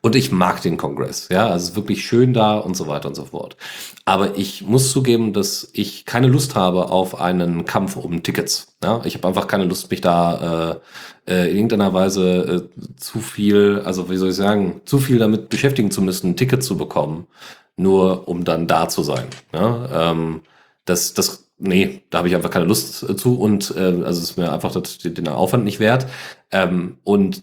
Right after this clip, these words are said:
das wurde in Leipzig, habe ich so ein bisschen das Gefühl gehabt, dadurch, dass einfach mehr Pl-, äh, Tickets verkauft werden konnten, weil einfach mehr Platz da war.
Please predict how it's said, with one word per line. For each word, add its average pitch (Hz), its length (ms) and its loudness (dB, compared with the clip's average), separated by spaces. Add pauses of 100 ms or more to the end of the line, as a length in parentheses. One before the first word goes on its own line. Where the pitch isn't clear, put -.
(100)
das 92 500 -4
wurde 156 360 4
in 104 320 2
Leipzig, 156 500 2
habe 131 80 2
ich 127 80 2
so 131 60 0
ein 120 80 2
bisschen 127 220 0
das 117 120 -2
Gefühl - 380 2
gehabt, 151 420 0
dadurch, 113 240 2
dass - 220 -8
einfach - 280 -6
mehr 104 420 2
Pl-, 131 320 -8
äh, 95 60 -4
Tickets 131 300 0
verkauft - 460 -2
werden 78 260 -4
konnten, 120 380 -2
weil 85 100 0
einfach - 240 -6
mehr 67 140 -6
Platz - 440 -2
da - 240 -4
war. - 260 -12